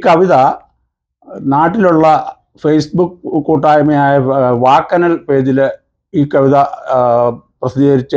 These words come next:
ഇടയ്ക്ക്, ആ, അവിടെ Facebook-ൽ അത് പോസ്റ്റ് ചെയ്യുകയും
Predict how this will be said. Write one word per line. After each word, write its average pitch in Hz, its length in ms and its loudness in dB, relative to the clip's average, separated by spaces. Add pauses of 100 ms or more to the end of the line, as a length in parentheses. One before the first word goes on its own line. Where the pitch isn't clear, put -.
(140)
ഇടയ്ക്ക്, 131 260 0 (200)
ആ, 123 40 2 (420)
അവിടെ 135 220 2 (760)
Facebook-ൽ 151 500 0
അത് 139 140 2 (460)
പോസ്റ്റ് 160 300 -2
ചെയ്യുകയും 143 400 0